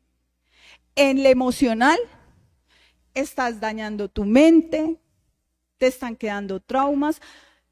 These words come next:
De verdad, hay personas que degradan tanto el sexo que ya nada, nada, nada, nada los satisface. Y por eso vemos redes de pornografía infantil, vemos redes de tantas cosas que están pasando ahorita.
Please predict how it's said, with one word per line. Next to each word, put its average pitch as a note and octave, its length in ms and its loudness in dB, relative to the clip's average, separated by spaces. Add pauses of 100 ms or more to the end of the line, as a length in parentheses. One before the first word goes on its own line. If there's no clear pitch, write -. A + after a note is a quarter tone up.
(120)
De A#3+ 160 -4
verdad, A3+ 500 0
hay A#3 140 0
personas B3+ 960 -2 (320)
que B3 280 4
degradan A#3 680 2
tanto C4+ 360 -2
el C4 80 -2
sexo B3 380 -4
que F#3+ 180 -10
ya F#3+ 220 -8
nada, B3 640 -2
nada, A#3+ 440 -4
nada, A3+ 380 -6
nada A3 260 -8
los A3 140 -10
satisface. - 680 -16 (840)
Y - 80 -10
por A#3 140 2
eso G#3 220 0
vemos G#3+ 280 -4
redes A3 460 2
de A#3 100 0
pornografía G#3+ 540 -6
infantil, B3 680 -6 (240)
vemos A#3 320 4
redes A3+ 340 0
de B3 120 -6
tantas D#4+ 540 0
cosas C#4 400 0
que A#3+ 180 0
están A3 260 -2
pasando A3 460 -4
ahorita. G#3+ 420 -4